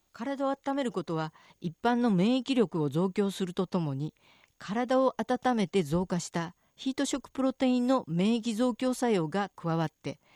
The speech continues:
免疫力がより高まります。今年の冬は胃腸風邪、インフルエンザが早くから流行しているんで、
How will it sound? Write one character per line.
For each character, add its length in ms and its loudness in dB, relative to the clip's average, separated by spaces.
免 320 0
疫 100 -2
力 240 0
が 140 -4
よ 160 -2
り 120 -2
高 240 -6
ま 120 -2
り 80 -6
ま 100 -8
す。 180 -20
今 120 -8
年 220 -4
の 100 0
冬 240 -2
は 260 -2
胃 60 -6
腸 280 0
風 260 -8
邪、 180 -16
イ 120 -2
ン 40 -2
フ 120 -6
ル 80 2
エ 100 2
ン 60 -2
ザ 100 0
が 140 -2
早 240 -2
く 60 -18
か 120 -4
ら 100 -2
流 200 -2
行 160 -2
し 80 -10
て 80 -4
い 80 -2
る 100 -4
ん 100 -10
で、 200 -12